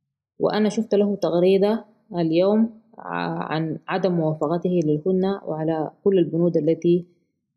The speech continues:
آه، جاءت، آه، فيها. وقال مسؤول حكومي إسرائيلي للصحفيين يوم الثلاثاء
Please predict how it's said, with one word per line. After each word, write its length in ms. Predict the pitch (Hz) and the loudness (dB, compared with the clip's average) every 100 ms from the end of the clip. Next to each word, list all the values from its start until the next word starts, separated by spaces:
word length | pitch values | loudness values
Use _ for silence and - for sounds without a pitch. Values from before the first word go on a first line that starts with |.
| - | -10
آه، 200 | - 143 175 | -6 -2 -2
جاءت، 420 | 165 147 151 - | -2 -2 -6 -8
آه، 300 | 156 160 160 165 | -8 -6 -8 -4
فيها. 300 | 165 151 131 - _ _ _ _ | -2 -2 -6 -14 _ _ _ _
وقال 340 | 190 226 240 196 | -2 0 0 2
مسؤول 380 | 180 - 208 | 0 2 2
حكومي 480 | 208 - - 214 196 | 0 -4 0 2 2
إسرائيلي 520 | 143 - 139 180 202 | 0 0 2 4 4
للصحفيين 720 | 180 165 - 143 147 170 190 196 | 2 -2 -8 -12 -2 2 2 2
يوم 320 | 175 160 151 | 2 2 -2
الثلاثاء 760 | 151 156 147 147 151 208 214 | -2 0 0 0 0 -2 -2